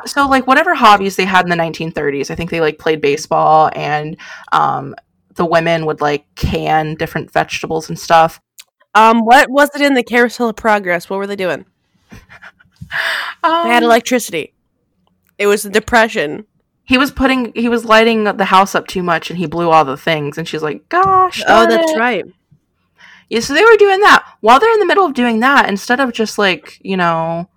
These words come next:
Speaker 1: gossiping about this dude, like, come up with a plan. It's not that hard. <laughs>
Speaker 2: Dude, I mean, you have all the knowledge, yeah. So, like, you can just present it to them.
Speaker 1: And speaking about knowledge,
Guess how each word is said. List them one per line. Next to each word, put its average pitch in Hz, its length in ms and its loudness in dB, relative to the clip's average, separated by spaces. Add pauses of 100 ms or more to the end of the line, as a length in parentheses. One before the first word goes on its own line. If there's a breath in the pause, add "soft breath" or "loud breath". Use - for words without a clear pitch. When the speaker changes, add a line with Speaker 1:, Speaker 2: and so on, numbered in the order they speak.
(160)
Speaker 1:
gossiping 190 440 4
about 170 200 2
this 175 160 -8
dude, 359 300 2
like, - 160 -6
come 233 180 2
up 320 100 0
with 330 140 -6
a 269 40 -4
plan. 294 360 0
It's - 120 -10
not 269 180 2
that 254 200 6
hard. 320 400 6
<laughs> 466 60 6 (2250 loud breath)
Speaker 2:
Dude, 294 160 -2
I 247 100 4
mean, 294 160 4
you 311 100 6
have 285 240 4
all 285 120 0
the 214 80 0
knowledge, 185 500 2
yeah. 190 280 0
So, - 200 -16
like, 62 340 -14
you 208 140 -14
can 208 180 -12
just - 380 -14
present 214 360 -10
it - 100 -20
to - 80 -18
them. 190 240 -10 (440)
Speaker 1:
And 233 140 0
speaking 453 320 0
about 214 280 0
knowledge, 165 600 0